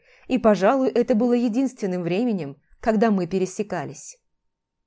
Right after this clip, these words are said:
Занятия для нас двоих не проводились, так как без остальных это не имело смысла. Мы должны были работать в связке,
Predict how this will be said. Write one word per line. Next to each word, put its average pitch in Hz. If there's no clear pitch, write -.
Занятия 190
для 190
нас 185
двоих 180
не 220
проводились, 247
так 202
как 190
без 185
остальных 190
это 247
не 226
имело 175
смысла. 165
Мы 208
должны 196
были 208
работать 190
в -
связке, -